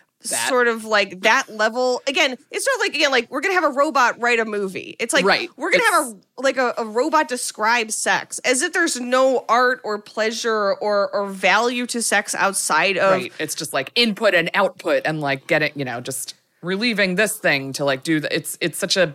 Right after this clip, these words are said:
Speaker 1: bizarre,
Speaker 2: It's
Speaker 1: I just
Speaker 2: so
Speaker 1: don't
Speaker 2: grotesque.
Speaker 1: understand.
Speaker 2: And
Speaker 1: Yeah.
Speaker 2: then he said, like, basically, if we don't make enough people, as Elon Musk said this, if we don't make enough people to at least sustain our numbers, perhaps increase a little bit, then civilization's gonna crumble.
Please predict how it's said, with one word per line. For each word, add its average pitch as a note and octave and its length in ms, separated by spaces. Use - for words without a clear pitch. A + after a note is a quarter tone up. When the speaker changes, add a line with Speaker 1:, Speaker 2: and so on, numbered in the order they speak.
Speaker 1:
bizarre, C#3+ 680
Speaker 2:
It's C4 180
Speaker 1:
I - 40
just - 60
Speaker 2:
so - 100
Speaker 1:
don't E4 100
Speaker 2:
grotesque. G3 640
Speaker 1:
understand. - 320
Speaker 2:
And D4+ 80
Speaker 1:
Yeah. - 140
Speaker 2:
then A#2 240
he B3+ 160
said, E4+ 200
like, C#4+ 220
basically, D4+ 280
if C4 80
we C4+ 120
don't D#4+ 160
make C4+ 180
enough C4 280
people, A3 440
as G#3+ 160
Elon G#3 200
Musk F#3+ 160
said F#3 80
this, F3+ 220
if A#3+ 260
we C4 100
don't G#4 140
make D4+ 100
enough C4+ 160
people A#3+ 200
to B3 60
at G#3+ 60
least A3+ 180
sustain G#3+ 340
our G#3+ 120
numbers, G3+ 320
perhaps A3 400
increase D4 380
a D4 40
little A#3 160
bit, G#3 160
then G3 120
civilization's A#3 760
gonna G3+ 220
crumble. F#3 480